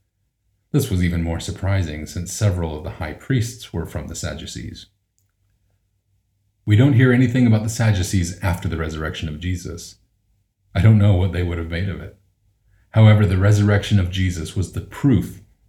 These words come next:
of the deity of Jesus. It proved he was God.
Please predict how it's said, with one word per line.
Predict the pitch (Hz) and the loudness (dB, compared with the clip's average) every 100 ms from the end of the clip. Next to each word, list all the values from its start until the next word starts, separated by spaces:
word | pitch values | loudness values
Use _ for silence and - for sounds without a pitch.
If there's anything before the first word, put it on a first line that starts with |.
| - | -8
of | 90 | -8
the | - | -4
deity | 87 95 101 90 85 | -4 0 0 -2 -6
of | 76 - | -10 -10
Jesus. | 78 - - - - _ - _ | -12 -12 -14 -16 -20 _ -20 _
It | 110 - | -12 -12
proved | - 120 113 85 - | -2 4 6 4 0
he | 80 | -8
was | 73 - | -10 -12
God. | - - - - | -14 -14 -14 -18